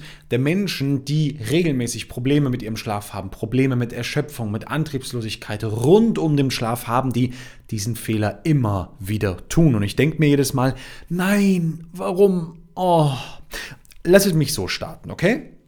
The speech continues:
Nehmen wir, äh, ganz einfach Einschlafstörungen, ja? Und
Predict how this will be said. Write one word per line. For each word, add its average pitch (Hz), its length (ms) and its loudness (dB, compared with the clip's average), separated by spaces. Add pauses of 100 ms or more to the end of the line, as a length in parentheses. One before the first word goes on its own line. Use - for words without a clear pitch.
(440)
Nehmen 156 320 2
wir, 135 920 0
äh, 120 60 -16
ganz 196 160 0
einfach 160 220 -4
Einschlafstörungen, 104 1000 -6
ja? 147 260 -4 (280)
Und 120 260 -4